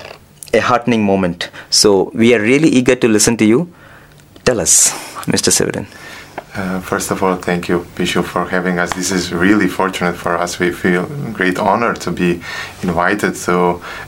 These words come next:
Speaker 2: uh, speak for the SAI Radio, uh, uh, me and Tina. Apart from being so, uh, happy and overwhelmed, uh, to be present at this ceremony of, uh, of unveiling the Mahasamadhi,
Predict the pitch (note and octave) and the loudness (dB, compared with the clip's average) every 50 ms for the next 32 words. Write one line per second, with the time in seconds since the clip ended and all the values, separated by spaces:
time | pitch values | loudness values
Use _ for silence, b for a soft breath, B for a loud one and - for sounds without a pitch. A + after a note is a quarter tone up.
0 | - - F#2 F2+ - - - - F#2+ F2+ F2+ F2 - F#2 F2+ E2+ F2 F2 - - | -8 -6 -4 -4 -4 -6 -2 0 0 0 0 0 -4 -4 -2 -2 -2 -2 -2 -2
1 | F#2+ F2+ F2 E2+ E2+ E2+ F2 F2+ G2+ A2+ A#2+ A#2+ - - B B B B B B | -2 -2 0 0 2 0 0 2 2 2 2 2 -2 -6 B B B B B B
2 | B B B B B - - F2+ F2 F2 F2 F2+ F2 F2 - - - F2+ F2 E2+ | B B B B B -6 -2 0 0 2 2 0 0 -2 -4 -6 -4 -4 -4 -4
3 | E2+ - - F2 F#2+ F#2 F2+ E2+ F2 - G2+ G#2+ A2+ A2+ - - B B B B | -4 -4 -2 0 0 0 0 -2 -2 0 2 2 2 0 -2 -6 B B B B
4 | B B B B B B B - - - - - - - - G2+ G#2 A2+ A2+ - | B B B B B B B -20 -20 -12 -6 -6 -6 -2 0 0 0 0 -2 -2
5 | - G#2 F#2 F2+ F#2+ F#2+ F#2+ F#2 F#2 - - G2 F#2+ G2 G2 F#2+ F#2+ E2 G#2 F2+ | -2 -2 -2 0 0 0 0 0 0 0 0 0 2 2 2 0 -2 -2 -2 -2
6 | F2+ F2+ F2 E2 F#2+ F#2 F#2 - G#2 G2 F#2 F2+ E2+ E2+ E2+ F2 E2 E2+ F2+ F#2+ | 0 0 0 0 -2 -4 0 0 0 0 2 0 0 0 0 0 0 0 0 0
7 | G2 G2 F#2 F2 - F2+ - F2+ F2 E2+ E2+ E2+ E2 E2 - - - D#2 E2+ E2+ | 0 -2 -4 -4 -4 -4 -4 -2 -2 -2 -2 -4 -6 -6 -6 -6 -4 -2 -2 -4
8 | E2+ - F#2 G2+ G2+ A2+ A2 F2+ E2 - - - B B B B B B B B | -2 0 -2 0 0 0 0 -2 -4 -8 -14 -16 B B B B B B B B
9 | B B - C3 A2 F#2 E2+ E2 - F#2 F2 - - - F#2 F2+ F2 F2 F2 E2 | B B -6 -2 -2 -2 -2 -2 -2 0 0 0 0 0 0 0 0 0 0 -2
10 | E2+ E2+ E2+ E2 E2 E2 D#2+ - - E2+ E2+ E2+ E2+ - - - F#2+ - - - | -2 0 0 -2 -2 -2 -4 -4 -2 -2 0 0 -2 -2 -2 -4 -6 -4 -4 -4
11 | G2 F#2 F2 E2 F2 F2 E2+ F2+ F#2+ F#2 E2 D#2+ E2 E2 E2 D#2 F2 F2+ F2+ G2+ | -4 -4 -2 0 0 2 2 2 2 0 0 0 -2 -2 -2 -2 -2 -2 -2 -2
12 | G2 - F#2 F2 E2 D#2+ D#2+ E2 - G#2 G#2+ | -2 -2 -4 -2 0 0 -2 0 0 0 -2